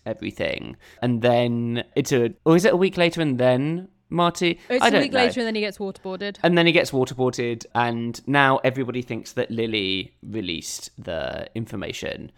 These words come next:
Speaker 1: I've called Act three Feminism versus the Witch Trials.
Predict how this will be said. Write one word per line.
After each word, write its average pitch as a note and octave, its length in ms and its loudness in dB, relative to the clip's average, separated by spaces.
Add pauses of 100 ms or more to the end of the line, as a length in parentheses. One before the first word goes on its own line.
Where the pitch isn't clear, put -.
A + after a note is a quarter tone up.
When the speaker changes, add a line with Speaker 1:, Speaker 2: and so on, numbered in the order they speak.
(220)
Speaker 1:
I've F3 320 6
called G3+ 500 2
Act - 440 -2
three B2+ 560 2 (180)
Feminism D3+ 1200 8
versus F#3 520 6
the A3 120 6
Witch G#3 400 4
Trials. A2 880 2